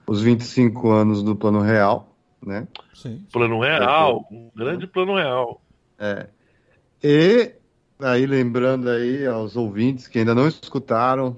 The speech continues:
Speaker 1: né, a, a... Nosso episódio do Homem à Lua foi o ano em que se comemorou os cinquenta anos do Homem na Lua.
Speaker 3: Exatamente.
Speaker 2: Sim.
Speaker 3: Quem quiser saber tudo sobre o Homem à Lua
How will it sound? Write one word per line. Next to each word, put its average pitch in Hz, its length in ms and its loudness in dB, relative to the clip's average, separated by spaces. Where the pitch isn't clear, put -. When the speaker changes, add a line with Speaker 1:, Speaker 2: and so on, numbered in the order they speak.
Speaker 1:
né, 127 340 -6
a, 92 120 -6
a... - 140 -12
Nosso 110 220 0
episódio 113 420 2
do 117 140 2
Homem 127 200 2
à 160 60 0
Lua 165 320 0
foi 165 260 -4
o 165 140 0
ano 151 320 -2
em 160 60 -4
que 160 240 -6
se 165 240 -6
comemorou 151 560 2
os 147 80 -8
cinquenta 143 400 0
anos 135 320 2
do 131 100 -2
Homem 143 400 -4
na 139 100 0
Lua. 127 400 6
Speaker 3:
Exatamente. 117 1080 0
Speaker 2:
Sim. 131 80 -10
Speaker 3:
Quem 143 200 -4
quiser 131 380 0
saber 135 380 -2
tudo 220 320 -2
sobre 160 300 0
o 147 40 4
Homem 143 220 2
à 135 60 4
Lua 151 440 -2